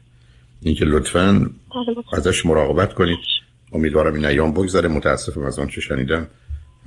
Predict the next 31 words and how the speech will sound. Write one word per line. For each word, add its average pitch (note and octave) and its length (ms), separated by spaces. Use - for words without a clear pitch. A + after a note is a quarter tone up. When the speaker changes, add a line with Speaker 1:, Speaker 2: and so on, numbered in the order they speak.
Speaker 1:
ولی D2 180
امیدوارم E2+ 560
به E2+ 80
یه F#2+ 100
چیز، C#2+ 280
هم D#2+ 500
پسرتون F2 600
مشکل E2 360
جدی D#2 260
نداشته D#2 280
باشه، F2+ 160
هم G#2 120
خوشبختانه F2+ 560
پیشرفت‌های D#2+ 720
علمی E2+ 340
این F2 300
نوید E2 320
رو F2 100
می‌دن D2+ 380
که D2+ 120
ما D#2 120
هر D#2 100
چه D#2 140
زودتر D2+ 360
بتونیم C#2+ 460
برای D#2 180
اسکیزوفرنی D2 680
یا E2 140
بیماری‌های C#2+ 560
روانپریشی C#2+ 680
هم D#2+ 220